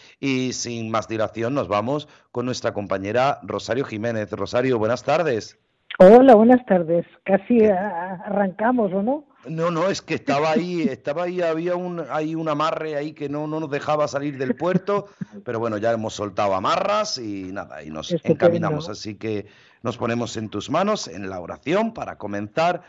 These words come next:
Speaker 1: esta buena travesía.
Speaker 2: Señor Jesús, con esta oración queremos experimentar tu presencia, animar nuestra fe y confianza en ti. Concédenos amarte y que nuestro amor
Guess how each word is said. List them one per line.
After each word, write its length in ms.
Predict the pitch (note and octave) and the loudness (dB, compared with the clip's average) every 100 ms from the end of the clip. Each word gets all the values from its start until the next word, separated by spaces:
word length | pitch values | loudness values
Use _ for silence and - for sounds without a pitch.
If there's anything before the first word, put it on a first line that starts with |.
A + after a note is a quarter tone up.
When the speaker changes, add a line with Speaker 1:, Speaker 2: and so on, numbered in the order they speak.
| _ _ | _ _
Speaker 1:
esta 220 | D#3+ - | -10 -6
buena 240 | B2 G#2 F2+ | -2 -2 -4
travesía. 500 | F2 E2+ - D2 - _ _ _ _ _ _ _ - - - - _ _ _ - | -8 -10 -12 -18 -20 _ _ _ _ _ _ _ -20 -20 -20 -20 _ _ _ -2
Speaker 2:
Señor 320 | - G3+ A#3+ B3+ | 2 4 2 2
Jesús, 540 | G#3+ - E3 E3 - _ _ _ _ _ _ | -2 -2 -6 -6 -12 _ _ _ _ _ _
con 180 | - F#3+ | 0 2
esta 260 | A#3 - A3+ | 2 4 6
oración 800 | G#3+ F#3 - F3 F3+ F3+ G3+ - | 6 4 0 0 0 -6 -12 -4
queremos 380 | - F3+ F#3 F3+ | 0 0 -2 -4
experimentar 720 | G3+ - F3+ E3+ E3+ E3 E3+ | -8 -2 0 0 -2 0 -2
tu 120 | E3+ F#3+ | -2 -4
presencia, 840 | E3+ - E3 D#3+ - D3+ D3 E3 _ _ _ _ _ _ - | -4 -4 -4 -4 -6 -6 -6 -10 _ _ _ _ _ _ -4
animar 480 | G3 F3+ F3+ F#3+ | 2 4 6 6
nuestra 360 | F#3 F3+ - D#3+ | 4 2 0 -6
fe 220 | - G3 | 0 0
y 60 | A3 | 2
confianza 680 | F#3+ E3 - D#3+ D#3 - | 2 0 -2 -4 -4 -4
en 140 | D3+ C#3+ | -6 -6
ti. 260 | C#3+ D3+ - _ _ _ _ _ _ _ | -8 -8 -12 _ _ _ _ _ _ _
Concédenos 640 | F#3 F3+ G3+ G#3+ G#3+ G3+ | 2 6 6 6 4 4
amarte 440 | F#3+ F3+ F3+ F3+ F#3 | 2 4 2 2 -2
y 20 | |
que 120 | F3 | 0
nuestro 340 | E3 E3 - | -2 -4 -4
amor 240 | D#3+ F3 | -2 -2